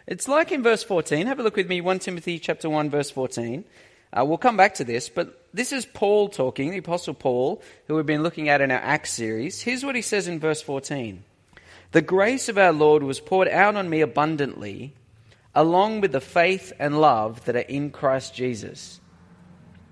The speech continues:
So he's been forgiven, the penalty's been taken away, he's had God's mercy towards him,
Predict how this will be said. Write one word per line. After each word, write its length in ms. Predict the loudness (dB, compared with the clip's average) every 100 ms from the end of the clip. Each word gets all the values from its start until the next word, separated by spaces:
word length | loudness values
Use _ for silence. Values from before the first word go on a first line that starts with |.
| -20 -20 -20 -10
So 220 | 0 2
he's 120 | 2
been 260 | 2 2 2
forgiven, 800 | -2 2 4 4 2 -2 -6 -8
the 60 |
penalty's 520 | -4 0 0 0 -2 -2
been 220 | -2 0
taken 340 | 2 2 0
away, 340 | -2 0 0 -2
he's 160 | 2
had 260 | 2 0 0
God's 360 | 2 2 0
mercy 400 | -4 -2 -2 -4
towards 340 | -10 -8 -10 -10
him, 320 | -10 -10